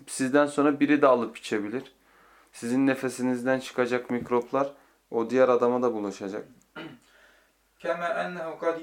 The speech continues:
Speaker 2: يُخْرِجُ مِنْ أَنْفِهِ بَعْضُ الْأَمْرَاضِ الَّتِي تُلَوِّثُ الْمَاءَ ف-, فَتُنْقِلُ مَعْهُ الْعَدْوَى.
Speaker 1: Yani insan tenef-, teneffüs ederse kabın içerisine,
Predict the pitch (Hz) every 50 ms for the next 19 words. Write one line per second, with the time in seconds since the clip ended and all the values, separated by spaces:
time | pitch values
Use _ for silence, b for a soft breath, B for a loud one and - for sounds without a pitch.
0 | 175 190 190 - 180 160 151 147 151 151 151 - - 156 160 165 160 - - 156
1 | 156 151 143 - 156 160 160 147 147 143 147 143 143 143 139 135 135 147 151 151
2 | 147 139 139 135 139 151 151 151 - 160 156 156 151 b b b b b b _
3 | 156 151 156 165 165 - 147 147 151 - - 156 143 143 135 143 147 151 156 151
4 | 151 151 151 151 - - _ _ _ - 160 151 151 156 - - - - 156 147
5 | 147 156 160 165 160 160 - 156 147 143 147 143 143 147 151 151 151 151 151 151
6 | 143 143 - - 135 131 131 131 120 117 117 113 113 - - 120 117 113 113 113
7 | - - 113 127 123 117 - 139 135 131 131 - 139 131 131 131 131 - - -
8 | - - - 123 123 127 123 - 139 - - 135 127 139 151 147 147 147 - -
9 | - 123 110 110 113 110 110 110 - 117 110 107 - - 135 151 165